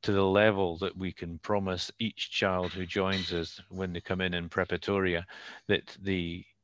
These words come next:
if they stay long enough and they want to, they can go to university. So the sustainable funds, uh, for that, where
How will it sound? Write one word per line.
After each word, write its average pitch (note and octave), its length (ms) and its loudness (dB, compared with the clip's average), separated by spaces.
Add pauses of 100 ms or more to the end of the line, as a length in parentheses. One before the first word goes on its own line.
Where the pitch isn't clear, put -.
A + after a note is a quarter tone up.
(120)
if G2+ 140 -4
they G#2 140 4
stay G#2 500 4
long G2 300 2
enough F2+ 320 -2
and F2+ 120 -6
they F2+ 100 -2
want F#2+ 420 -4
to, F2+ 180 -8
they F2 120 -2
can F#2+ 180 -6
go F#2+ 120 -4
to F2 80 -8
university. E2+ 680 -4
So - 180 -10
the F2+ 120 -6
sustainable A2 640 0
funds, F2+ 560 -8 (540)
uh, F2 320 -2 (100)
for F#2+ 220 -2
that, F2+ 340 4 (240)
where F2+ 260 0